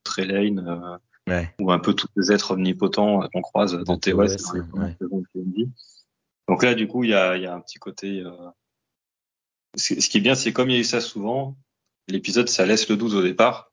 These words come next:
Speaker 1: et on se dit, « Ça se trouve, euh, le, l'équipage se plante totalement, et c'est vraiment un être, euh,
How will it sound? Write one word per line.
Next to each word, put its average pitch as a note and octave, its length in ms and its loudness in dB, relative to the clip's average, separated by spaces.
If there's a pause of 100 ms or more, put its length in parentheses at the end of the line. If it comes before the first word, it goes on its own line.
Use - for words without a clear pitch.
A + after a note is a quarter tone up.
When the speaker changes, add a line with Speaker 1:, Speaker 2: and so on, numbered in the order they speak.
(120)
Speaker 1:
et F#2 60 -10
on F2 80 -10
se F2 60 -16
dit, « A2+ 160 -6 (100)
Ça - 140 -4
se - 40 -16
trouve, A#2 280 -6
euh, F#2 320 -6 (400)
le, E2+ 160 -2
l'équipage A2 460 2
se - 80 -2
plante A2 280 0
totalement, G2 480 0
et - 40 -6
c'est - 220 -4 (120)
vraiment G2+ 400 4
un F#2+ 120 -6
être, - 220 -10
euh, - 120 -10